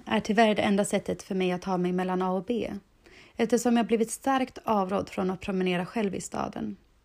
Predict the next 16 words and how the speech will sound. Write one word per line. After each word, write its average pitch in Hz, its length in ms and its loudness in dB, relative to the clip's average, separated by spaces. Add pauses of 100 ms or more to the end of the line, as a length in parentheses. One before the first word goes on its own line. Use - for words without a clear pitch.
(800)
Jag 262 100 4
är 277 40 8
inte 269 180 4
nöjd 262 320 8
med 185 140 0
det - 120 -2
eftersom 214 380 -2
jag 214 80 -2
helst 262 360 0
upptäcker 190 400 -2
resmål 185 440 -2
genom 202 260 0
att 190 100 -6
gå 175 80 -2
på 170 120 -6
promenad, 196 640 -2